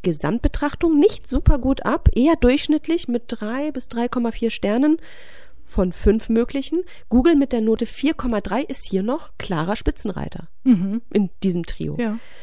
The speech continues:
Speaker 1: Ähm, ja, was sagt uns das? Hinter den Kulissen der schillernden Tech-Welt blättert an manchen Stellen offenbar schon der Putz ab. Das Ausmaß ist vielschichtig. Im besten Fall ist ein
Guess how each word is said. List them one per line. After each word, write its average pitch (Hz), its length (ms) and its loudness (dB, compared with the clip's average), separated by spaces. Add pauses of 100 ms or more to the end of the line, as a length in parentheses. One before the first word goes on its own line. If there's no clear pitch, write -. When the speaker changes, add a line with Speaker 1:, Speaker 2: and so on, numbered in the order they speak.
(320)
Speaker 1:
Ähm, 196 480 2 (300)
ja, 240 120 4
was 208 120 4
sagt 262 240 4
uns 170 180 0
das? - 320 -8 (760)
Hinter 262 240 4
den 269 140 6
Kulissen 226 440 4
der 190 140 4
schillernden 226 480 2
Tech-Welt 196 640 0
blättert 220 380 2
an 170 100 0
manchen 170 320 0
Stellen 175 340 0 (120)
offenbar 175 600 -2
schon - 320 -6
der 214 100 -4
Putz - 300 4
ab. - 220 2 (640)
Das - 260 0
Ausmaß 208 500 6
ist 196 120 -2
vielschichtig. - 800 -6
Im 170 120 -6
besten 240 320 4
Fall 254 240 4
ist 240 140 0
ein 165 140 -2